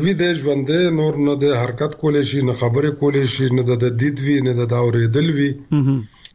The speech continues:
Speaker 1: د ده دوران خون، د زړه حرکت، د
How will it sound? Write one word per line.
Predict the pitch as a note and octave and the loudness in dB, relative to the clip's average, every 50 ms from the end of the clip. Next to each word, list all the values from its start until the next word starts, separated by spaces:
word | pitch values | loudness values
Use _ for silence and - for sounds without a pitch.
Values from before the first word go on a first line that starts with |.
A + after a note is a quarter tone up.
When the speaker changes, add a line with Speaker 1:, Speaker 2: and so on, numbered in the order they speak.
| - _ - B2 | -14 _ -12 -6
Speaker 1:
د | B2 C3 | -4 -2
ده | C3 C#3 D#3 | 0 0 0
دوران | D3+ D3 D3 D3 D3 C#3+ C#3+ C#3+ C#3+ | 0 0 0 2 0 0 0 0 -2
خون، | C#3 C#3+ D3 D#3+ E3 E3 D#3+ D#3+ D#3 D3+ | -2 -2 -2 0 0 0 0 0 0 0
د | C#3 C#3 C#3 C3+ | 0 0 0 0
زړه | B2+ C3+ C#3+ C#3+ C#3+ C#3+ C3+ A2+ A#2+ | 0 0 0 0 0 0 0 0 -2
حرکت، | C3 B2 A#2+ - C#3 C3+ C#3 - C#3 | -2 -4 -4 -4 -4 -4 -2 -2 -2
د | C3+ C3 C3 | 0 0 0